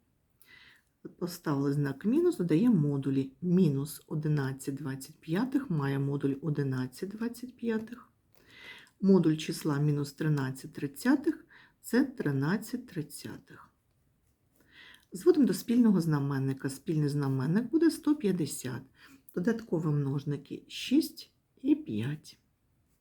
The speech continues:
Маємо шістдесят шість сто п'ятдесятих в дужках і шістдесят п'ять сто п'ятдесятих.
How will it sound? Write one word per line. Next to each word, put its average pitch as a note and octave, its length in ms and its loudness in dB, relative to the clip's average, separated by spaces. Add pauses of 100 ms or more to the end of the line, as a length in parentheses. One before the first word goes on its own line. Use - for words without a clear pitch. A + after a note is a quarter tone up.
(1300)
Маємо D#3 460 4
шістдесят D#3+ 760 0
шість - 760 -4
сто - 320 0
п'ятдесятих C4 1000 0 (240)
в A3 40 -10
дужках B3 720 -2 (760)
і F#3 460 2 (580)
шістдесят E3+ 840 -2 (220)
п'ять D#3 720 -2 (200)
сто - 340 -2
п'ятдесятих. D3 920 -6